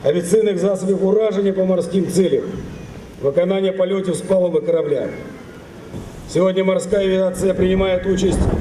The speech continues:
у всіх заходах підготовки і застосування військово-морських сил. Екіпажі льотчиків і вертольотів підрозділу забезпечення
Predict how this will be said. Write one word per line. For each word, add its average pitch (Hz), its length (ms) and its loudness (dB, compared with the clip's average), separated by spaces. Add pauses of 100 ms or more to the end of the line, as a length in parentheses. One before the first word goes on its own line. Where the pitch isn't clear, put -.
(400)
у 165 60 4
всіх 185 280 2
заходах 190 520 2
підготовки 190 840 2
і 160 60 2
застосування 180 760 2
військово-морських 165 680 2
сил. - 220 2 (960)
Екіпажі 185 640 2
льотчиків 196 440 2 (220)
і 151 60 4
вертольотів 180 640 2 (640)
підрозділу 196 600 2
забезпечення 180 920 2